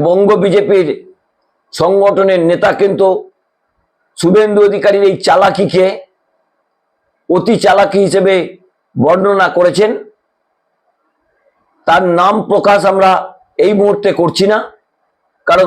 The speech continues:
শুভেন্দু অধিকারীর বিরুদ্ধে তার লড়াই কিন্তু বহুদিন ধরেই। তিনি একটু অন্য পেশাতে যুক্ত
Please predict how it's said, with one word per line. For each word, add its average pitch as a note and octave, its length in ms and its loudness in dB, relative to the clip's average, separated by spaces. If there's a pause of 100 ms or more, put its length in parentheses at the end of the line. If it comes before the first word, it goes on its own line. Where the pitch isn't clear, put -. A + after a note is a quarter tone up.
শুভেন্দু G#3 420 0
অধিকারীর G3+ 460 0
বিরুদ্ধে F#3+ 400 0 (960)
তার E3+ 200 2
লড়াই G3+ 360 2
কিন্তু G3 240 -2
বহুদিন G3 540 0
ধরেই। E3+ 260 0 (1400)
তিনি A3 160 2
একটু A3 240 0
অন্য G3+ 200 0 (120)
পেশাতে G3+ 360 0
যুক্ত E3 260 -4